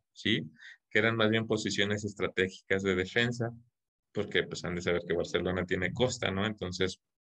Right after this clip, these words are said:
estas situaciones, la familia seguramente era, eh, de los defensores de, de aquel lugar. Pero esta situación precisamente es,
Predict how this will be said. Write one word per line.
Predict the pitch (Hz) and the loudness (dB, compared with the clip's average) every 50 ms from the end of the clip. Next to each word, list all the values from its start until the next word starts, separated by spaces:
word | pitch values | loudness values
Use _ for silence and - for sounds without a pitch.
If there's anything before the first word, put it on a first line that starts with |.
| _ _ _ _ _ _ _ _ _ _ _ - | _ _ _ _ _ _ _ _ _ _ _ -2
estas | - - - - 104 - | -2 0 2 2 2 2
situaciones, | - - - 101 98 - - 104 101 101 101 104 | 2 2 2 2 4 4 4 4 4 4 4 4
la | 107 95 95 | 4 2 2
familia | - 92 90 90 92 90 92 95 | 2 0 0 0 0 0 0 0
seguramente | 95 - 92 87 90 90 90 90 87 87 82 - 92 | -2 -2 -4 -4 -2 -2 -2 -2 -2 -4 -4 -2 0
era, | 92 87 90 87 - - - _ - - - | 0 2 2 0 0 -2 -6 _ -18 -12 -8
eh, | - - - - - _ _ - - - - - - - _ _ _ | -4 -4 -4 -4 -6 _ _ -20 -20 -20 -20 -20 -20 -20 _ _ _
de | - 90 87 | 0 2 4
los | 85 85 82 | 4 4 2
defensores | 90 85 - 90 85 82 - 92 87 87 90 82 | 2 0 0 -2 -2 -2 0 2 2 2 2 2
de, | 82 82 80 82 - | 2 2 0 0 -2
de | - - - 80 | -6 0 0 0
aquel | 80 80 92 87 90 | 0 2 0 0 2
lugar. | 92 92 95 123 120 120 120 120 117 - _ _ - - - - - - _ _ - | 2 2 4 4 4 2 0 -4 -10 -16 _ _ -20 -20 -20 -20 -20 -20 _ _ 0
Pero | 110 101 113 | 4 4 4
esta | 113 117 131 | 4 4 2
situación | 120 127 127 - 120 117 117 120 117 120 117 | 2 2 2 4 4 4 4 2 0 0 -2
precisamente | 117 113 107 - 113 110 113 110 107 107 104 104 107 104 104 104 101 | -4 -6 -6 -4 -4 -2 0 0 2 2 2 0 0 4 6 6 6
es, | 104 104 - - | 6 4 0 -8